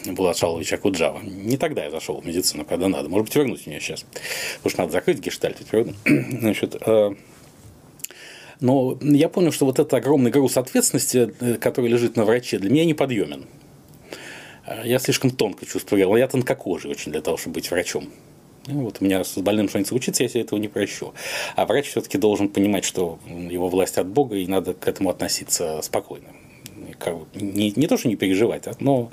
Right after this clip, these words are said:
воспринимать это как неизбежное, любые проблемы такого типа воз-, возникающие. Я так не могу.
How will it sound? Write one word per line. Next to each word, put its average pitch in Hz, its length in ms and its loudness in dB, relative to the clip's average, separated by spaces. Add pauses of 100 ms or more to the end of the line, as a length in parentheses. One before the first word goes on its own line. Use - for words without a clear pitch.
(380)
воспринимать 123 460 0
это - 80 -14
как - 180 -2
неизбежное, 98 580 0
любые 78 240 -6
проблемы 92 400 2
такого 92 360 0
типа - 260 -2
воз-, 85 160 0
возникающие. 87 580 0
Я 107 80 6
так 107 160 -2
не 110 60 0
могу. 107 240 0